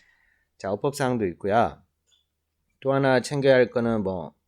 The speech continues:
여기 한정을 하고 있지 않기 때문에 the others를 쓰지 않는다는 거, 요것도 기억하시기 바랍니다. The study of comparative cultures has taught us that,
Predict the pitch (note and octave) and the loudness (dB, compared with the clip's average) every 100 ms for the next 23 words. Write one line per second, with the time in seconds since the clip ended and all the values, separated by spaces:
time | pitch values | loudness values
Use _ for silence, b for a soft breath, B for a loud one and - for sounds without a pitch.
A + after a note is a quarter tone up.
0 | _ - A2+ G#2+ G#2+ E3+ E3 E3+ D3 C3+ | _ -12 -8 -6 -4 -2 2 4 6 4
1 | B2 A2 G2 G2+ A2+ A2 G2+ G#2 G2 A#2+ | 4 0 -4 -6 -6 -4 -2 -2 -4 -4
2 | G2+ G#2 A2 G#2+ G#2 G#2 G#2+ G2+ F2 F#2 | 0 0 0 -2 -4 -8 -8 -8 -6 -6
3 | G2 F#2 F2 D#2+ E2 F#2+ C3 C3+ F#2 E2+ | -6 -6 -8 -8 -6 -4 -4 -4 -6 -8
4 | - F2+ G2 F2+ G2 F2 F#2+ E2 D#2+ E2+ | -10 -12 -12 -12 -14 -12 -12 -10 -12 -16
5 | - - _ _ _ _ _ _ _ _ | -20 -20 _ _ _ _ _ _ _ _
6 | _ _ _ _ _ _ B2+ - - E3+ | _ _ _ _ _ _ -4 0 2 4
7 | E3+ C#3 - C#3 C#3+ C#3 C3+ - C3 - | 6 4 0 -4 2 2 2 -2 -6 -4
8 | - A2 G#2+ D3+ D#3 E3 - - _ _ | -4 -2 -2 0 0 0 -4 -12 _ _
9 | _ _ - C3+ B2+ - - C3 B2+ A#2 | _ _ -6 0 0 -2 -2 2 4 2
10 | - G#2+ G2 F#2 - | -2 -2 0 -2 -8